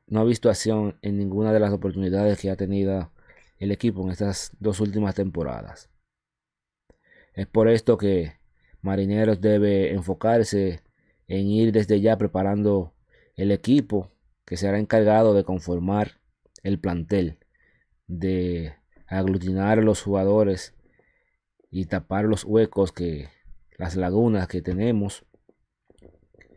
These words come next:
Es bien sabido que tenemos un derroche de talento,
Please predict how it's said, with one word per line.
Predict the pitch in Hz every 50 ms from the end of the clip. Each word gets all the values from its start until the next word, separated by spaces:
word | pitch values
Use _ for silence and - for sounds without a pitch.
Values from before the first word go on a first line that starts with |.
| _ _ _ _ _ _ _ _ _ _ _ _ _ _ _ _ _
Es | - 92 90
bien | 101 101 95
sabido | - 107 98 101 110 110 110 104 92
que | - 98 92 87 82 82 80 78 76 - _ _ _ _ _ _ _ _ _ _ _ _ _ _ - _ _ _ _ - - 131 - _ _ _ _ _ _ _ _
tenemos | - 98 90 98 107 110 113 110 107 - -
un | 117 110 110 107 104 101 98 92 87 82 80 - _ _ _ _ _ _ _ _ _ _ _ _ _ _ _ _ _ _ _ _
derroche | - 95 101 95 110 123 117 - 117
de | 110 104
talento, | 95 104 98 110 127 127 123 107 - 98 90 -